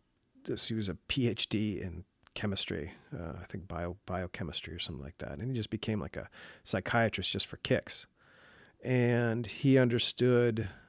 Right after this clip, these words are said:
I guess, my kind of mind, uh, where I basically couldn't focus on anything. I just had to,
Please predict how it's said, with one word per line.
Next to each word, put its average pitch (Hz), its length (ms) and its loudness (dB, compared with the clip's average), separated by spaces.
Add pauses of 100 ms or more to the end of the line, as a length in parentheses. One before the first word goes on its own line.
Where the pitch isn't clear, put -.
(600)
I 104 100 -2
guess, 120 320 4
my 110 160 4
kind 113 240 2
of 101 80 2
mind, 113 480 2 (340)
uh, 101 160 -4
where 104 220 -2
I 104 180 -2
basically 107 280 -2
couldn't 110 220 -2
focus - 360 -2
on 123 100 2
anything. 127 400 2
I 110 60 0
just 110 180 -4
had 101 160 -2
to, 82 220 -4